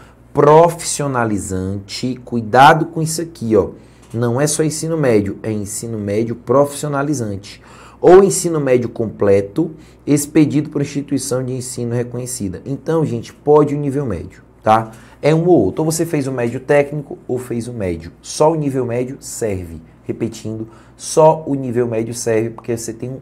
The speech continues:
ou ali, é alternativo. Então, esse é o cargo que deve chamar a maior atenção. Aí você tem aqui o vencimento básico que eu já tinha falado, dois mil seiscentos e sessenta e sete e dezenove. Vamos ver aqui, então, para as outras áreas. A gente tem o técnico de T I.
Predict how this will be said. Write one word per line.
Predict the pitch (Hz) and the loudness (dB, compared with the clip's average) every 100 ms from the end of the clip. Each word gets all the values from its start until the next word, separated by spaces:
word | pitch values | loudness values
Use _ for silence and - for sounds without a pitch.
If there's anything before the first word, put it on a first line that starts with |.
| - | -2
ou | 151 143 | 2 4
ali, | 117 107 101 | 4 2 -4
é | - 113 | -2 2
alternativo. | 113 117 - 120 123 139 - - 107 82 80 - - - - | 2 2 -6 -6 -6 -8 -8 -6 -6 -6 -16 -20 -20 -20 -16
Então, | 120 120 131 135 | -14 -6 -6 -6
esse | - 170 170 | 0 0 2
é | 165 | -2
o | |
cargo | 165 139 127 127 | 0 2 2 0
que | 120 131 | -6 -4
deve | 120 110 | -2 -2
chamar | - 127 113 | -6 -6 -6
a | |
maior | 107 104 | -2 -4
atenção. | 104 143 143 147 104 - - - | -4 -6 -6 -4 -6 -10 -20 -14
Aí | - | -4
você | 113 113 | -4 -4
tem | 120 131 | -8 -10
aqui | 123 | -8
o | 117 | -8
vencimento | 120 120 120 120 | -8 -8 -10 -2
básico | 113 110 - | 0 0 -4
que | 110 117 | -8 -6
eu | |
já | 110 | -6
tinha | 107 110 | -8 -8
falado, | - 127 123 127 - - - | 0 2 2 0 -16 -20 -18
dois | 127 139 135 | -2 0 2
mil | 120 120 120 | -2 -4 -4
seiscentos | 120 127 123 - 110 107 - 113 - - - | -4 -4 -4 -6 -8 -10 -10 -10 -10 -12 -12
e | 104 | -8
sessenta | 107 104 107 110 | -8 -8 -8 -8
e | |
sete | 110 95 - | -6 -6 -8
e | 95 | -10
dezenove. | 110 101 - - _ - - - | -8 -8 -12 -20 _ -20 -20 -2
Vamos | 143 165 | 0 4
ver | 170 | 4
aqui, | 170 170 | 4 -4
então, | 160 156 | -2 -2
para | 156 | 2
as | 143 | 2
outras | 143 147 143 123 | 0 -2 -2 4
áreas. | 127 117 104 98 | 6 6 2 -4
A | |
gente | 110 123 - | -6 -8 -10
tem | 127 | -8
o | 120 | -8
técnico | 120 151 165 165 170 165 151 | 2 6 6 6 -6 -4 -6
de | 120 | -6
T | 120 | -2
I. | 143 131 131 | 0 0 -4